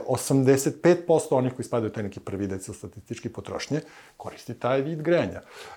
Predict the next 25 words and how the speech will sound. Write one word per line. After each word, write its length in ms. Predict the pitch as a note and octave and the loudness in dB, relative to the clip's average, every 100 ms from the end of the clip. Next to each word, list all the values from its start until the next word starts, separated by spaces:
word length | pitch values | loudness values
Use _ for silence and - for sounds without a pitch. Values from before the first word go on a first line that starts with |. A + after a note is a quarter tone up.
| - | 0
E, 60 | A#2 | 2
ja 220 | A#2 C#3 | 6 8
volim 220 | D3 D3+ | 8 6
da 80 | - | 4
kažem, 220 | C#3+ C#3+ | 2 2
imamo 220 | C#3+ C3 B2 | 4 2 2
nevidljivi 460 | A#2+ A#2 A#2+ B2+ | 4 4 4 4
milion. 340 | A#2 G#2+ G#2+ - | 4 2 0 -2
Javne 260 | A2+ A#2 A#2 | 0 2 2
politike 600 | A2+ G#2+ G#2 - C#3 A#2+ | 0 -2 -2 -4 -2 0
ne 260 | A2 A2 G#2+ | 2 4 6
vide 280 | C#3 C3+ | 6 6
milion 460 | B2+ A2 G#2+ A2+ B2 | 4 2 -2 0 0
domaćinstava 600 | A2 G2+ G2+ G#2+ - B2+ | 0 -2 -6 -8 -4 -4
koje 320 | A#2+ A2 G#2+ - _ _ _ _ _ | -2 -4 -4 -6 _ _ _ _ _
to 220 | - G#2+ F#2 | 2 2 2
rade, 540 | D#2+ D#2+ F2 C#3 F#3+ - F#2+ _ _ | 0 -4 0 0 0 -6 -18 _ _
prinuđeni 440 | G#2 G#2 G#2+ C3 | -4 -2 0 -2
su 120 | C3 | 0
da 80 | D3 | 2
rade 180 | C#3+ D3+ | 2 2
ili 140 | A2+ | 2
misle 460 | G#2+ A2 A#2+ A#2+ G#2 | 0 2 0 0 -4
da 120 | F#2 | -6
su, 240 | - G2+ | -8 -12